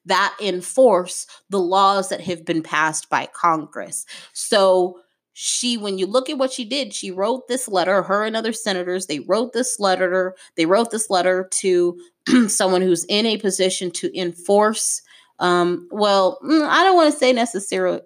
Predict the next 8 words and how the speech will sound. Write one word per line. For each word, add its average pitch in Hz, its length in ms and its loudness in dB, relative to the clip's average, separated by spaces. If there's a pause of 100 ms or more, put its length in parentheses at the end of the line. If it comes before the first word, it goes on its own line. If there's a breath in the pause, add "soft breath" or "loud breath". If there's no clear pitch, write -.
necessarily 185 1000 0 (1400)
enforce, 202 880 2 (440 loud breath)
uh, 180 380 2 (320)
but 185 600 0 (1160)
because 196 600 0
health 254 340 -2
and 233 120 -8
hu-, 220 120 -12